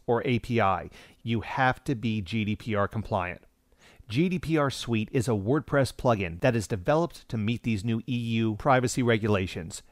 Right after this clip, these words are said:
known as G D P R. And in this short demonstration, we would like to visit and meet the seven essential criteria.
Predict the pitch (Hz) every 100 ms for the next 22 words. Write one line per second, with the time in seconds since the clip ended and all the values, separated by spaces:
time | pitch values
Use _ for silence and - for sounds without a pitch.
0 | - 117 139 135 113 - - 117 113 107
1 | 117 101 95 80 - - - - - 107
2 | - 160 185 147 - 143 123 127 113 -
3 | 120 120 101 87 - - - 113 170 175
4 | 139 - 110 113 123 101 - 110 107 113
5 | 120 - 123 117 110 120 98 107 - 107
6 | - 104 90 78